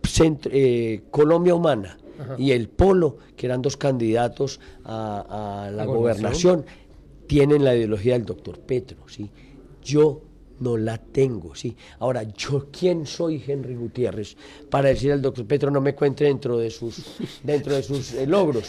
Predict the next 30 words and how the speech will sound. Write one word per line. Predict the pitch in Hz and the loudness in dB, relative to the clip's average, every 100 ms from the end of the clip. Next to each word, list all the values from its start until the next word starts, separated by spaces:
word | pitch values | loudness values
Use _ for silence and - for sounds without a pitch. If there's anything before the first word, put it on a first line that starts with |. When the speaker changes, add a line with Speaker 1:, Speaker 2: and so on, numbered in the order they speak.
| - - 233 - | -6 -4 -4 0
Speaker 1:
Pero, | 139 156 - | 0 0 2
pero | - 175 | 4 6
vea, | 156 | 4
vea, | 131 - 208 - | 2 -2 -6 -2
pero | 156 | 2
en | 151 | 2
serio, | 190 156 104 | 4 2 2
en | 123 120 | -4 0
serio | 180 196 | 0 0
que | 151 | 0
sí. | 123 113 | -2 -2
Y | 139 | -2
usted | - 175 | 0 4
sabe | 190 156 | 4 4
por | 147 | 2
dónde | 139 139 156 | 2 4 4
va | |
el | 156 | 4
agua | 151 151 | 4 4
al | 127 | 2
molino. | 123 131 95 180 - - - - - | 0 0 -2 -6 -8 -14 -20 -20 -18
Sí, | - - 247 135 - - - - - - - - - - - - - - - | -2 4 4 4 -6 -20 -20 -20 -20 -20 -20 -20 -20 -20 -20 -20 -20 -20 -12
a | 127 | -2
mí | 135 165 | 2 4
me | 185 | 4
sirve, | 190 156 92 - | 4 2 0 -8
a | - | -10
Caldas | - 185 196 170 175 | -4 0 2 2 -2
le | 170 135 | -4 -4
sirve | 175 143 95 92 | -4 -4 -6 -12